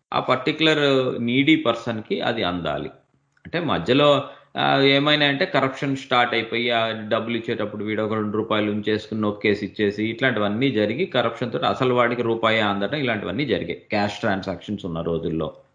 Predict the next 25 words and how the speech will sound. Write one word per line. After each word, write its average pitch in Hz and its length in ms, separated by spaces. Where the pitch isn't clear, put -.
బ్యాంక్ 85 400
తోటి. - 240
అది 147 240
పోగొట్టడం 196 920
కోసం 170 360
ఏం 151 220
చేసింది? 135 420
ఇప్పుడు 127 340
రీసెంట్ 123 400
డిజిటల్ 113 720
టెక్నాలజీ 123 580
వచ్చిన 101 280
తర్వాత 90 420
డైరెక్ట్ 110 760
బెనిఫిట్ 113 480
ట్రాన్స్‌ఫర్స్ 90 580
అని 151 180
చేసింది. - 280
డైరెక్ట్ 170 360
బెనిఫిట్ 160 300
ట్రాన్స్‌ఫర్‌లో 147 480
ఏంటంటే, 139 800
మీరు 135 180
తీసుకెళ్ళి 143 500
డైరెక్ట్గా, 131 540